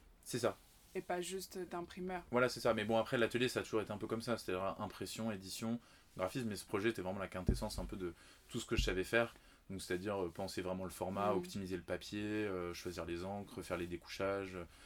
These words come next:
Speaker 1: préparer les fichiers et surtout, euh, toute la mise en page et l'échange avec Lisa. On est bons potes, donc c'était hyper, euh, pratique de
Speaker 2: Ouais.
Speaker 1: pouvoir travailler avec quelqu'un dans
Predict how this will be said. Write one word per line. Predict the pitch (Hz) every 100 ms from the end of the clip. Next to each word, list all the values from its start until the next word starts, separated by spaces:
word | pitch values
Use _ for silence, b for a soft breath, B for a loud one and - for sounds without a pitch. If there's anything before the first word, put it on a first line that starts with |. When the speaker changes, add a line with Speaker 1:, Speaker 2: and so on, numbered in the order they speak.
| B B
Speaker 1:
préparer | - 87 90
les | 87
fichiers | - 82 117 92
et |
surtout, | 80 87 113 110
euh, | 85
toute | -
la | 104
mise | 95 90
en | 90
page | 113 104
et | 92
l'échange | 87 - 104
avec | 90 80
Lisa. | 92 90 98 - B B B B
On | -
est | 90
bons | 92 104
potes, | 120
donc | 101 92
c'était | - 92
hyper, | 98 92
euh, | 92 90 90
pratique | - 101 - 113
de | 101
Speaker 2:
Ouais. | 185
Speaker 1:
pouvoir | 175 92
travailler | 101 92
avec | 87
quelqu'un | 92 104 107
dans | 98